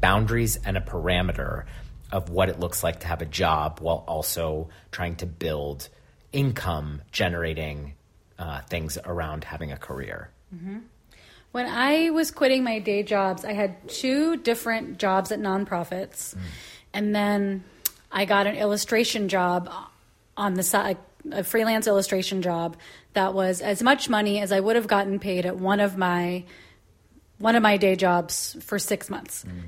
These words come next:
Speaker 2: And so I was like, "Okay, this is, this money, I'm gonna quit this day job, and this money is gonna last me. I have six months to figure out how to make more money."
Speaker 1: Mm.
Speaker 2: And th-, so that's what I did, is I, I,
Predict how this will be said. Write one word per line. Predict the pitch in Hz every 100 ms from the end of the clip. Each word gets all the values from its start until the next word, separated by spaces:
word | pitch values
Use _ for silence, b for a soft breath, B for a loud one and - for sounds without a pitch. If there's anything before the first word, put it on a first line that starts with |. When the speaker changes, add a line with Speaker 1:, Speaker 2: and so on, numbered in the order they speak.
| -
Speaker 2:
And | 202
so | 208 202 190
I | 196
was | 180
like, | 202
"Okay, | 285 269 208 - -
this | - 254
is, | 302 -
this | - 294 294
money, | 269 247 226 247 269 -
I'm | 208 208
gonna | 220 208 196 - _ -
quit | - 269 262 -
this | 262
day | 254 208
job, | 202 190 185 180
and | 202
this | 202 226
money | 208 226 220
is | 208
gonna | - 196
last | 190 185 190 202
me. | 190
I | 196
have | 180
six | - 254 247
months | 240 208 -
to | 185
figure | - 202 185
out | 180 165 175 - b b b
how | - 185
to | 175
make | 170 175
more | 165
money." | 160 165 - -
Speaker 1:
Mm. | 117 107 90 85
Speaker 2:
And | 208 226
th-, | 226
so |
that's | 240 254 269
what | 226
I |
did, | 196 190
is | 175 175
I, | 180 185 B B B
I, | 196